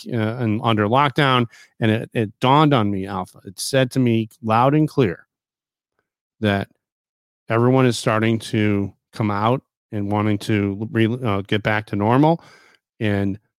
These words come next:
it is clear that Biden is not going to allow that to happen.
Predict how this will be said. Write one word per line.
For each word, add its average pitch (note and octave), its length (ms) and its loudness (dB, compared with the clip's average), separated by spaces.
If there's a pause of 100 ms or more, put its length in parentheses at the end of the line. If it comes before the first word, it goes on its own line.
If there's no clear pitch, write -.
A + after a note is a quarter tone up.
(320)
it G#2+ 80 -6
is F2+ 200 -6
clear B2+ 640 2
that G2 160 -2
Biden A2 300 4
is F#2+ 180 0
not G#2 280 -4
going B2+ 260 0
to C3+ 80 0
allow B2 300 0
that B2 180 -6
to C3+ 100 -8
happen. G2+ 500 -12